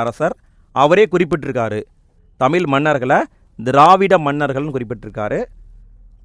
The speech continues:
அவர் யாருன்னு கேட்டிருக்காங்க. விடை நந்திவர்ம பல்லவன். பல்லவ அரசர் நந்திவர்ம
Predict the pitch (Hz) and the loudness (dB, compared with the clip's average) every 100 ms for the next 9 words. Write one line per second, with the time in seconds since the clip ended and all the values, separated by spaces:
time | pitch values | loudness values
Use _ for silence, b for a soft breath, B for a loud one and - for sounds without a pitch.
0 | 143 151 143 156 170 143 131 131 120 139 | -2 2 4 4 4 -2 -4 -4 -2 -2
1 | 220 - _ _ _ _ _ _ _ _ | -2 -6 _ _ _ _ _ _ _ _
2 | - 139 147 190 277 - _ _ _ _ | -8 0 2 2 0 -10 _ _ _ _
3 | 143 147 214 220 180 156 156 196 143 127 | -2 -2 0 -2 2 2 2 0 0 0
4 | 113 110 95 - _ _ _ _ - 143 | -4 -6 -12 -18 _ _ _ _ 0 2
5 | 185 151 139 - 196 311 _ _ _ 139 | 4 4 2 -2 -4 -4 _ _ _ -4
6 | 175 214 180 - 151 | -2 -2 0 0 -2